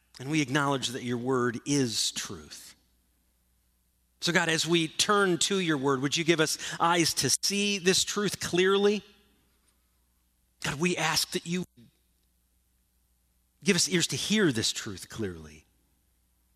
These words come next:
And then give us the boldness that it's gonna take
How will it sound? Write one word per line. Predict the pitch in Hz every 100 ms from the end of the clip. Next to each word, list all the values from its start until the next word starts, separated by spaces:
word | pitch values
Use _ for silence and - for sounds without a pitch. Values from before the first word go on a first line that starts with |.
| _ _ _ _ _ _ _ _ _ _ _ _ _ _ _ _ _ _ 131
And | 143
then |
give | 131 127
us | 123
the | -
boldness | 107 143 131 110 -
that | 107
it's | 98 -
gonna | 104 95
take | 82 71 -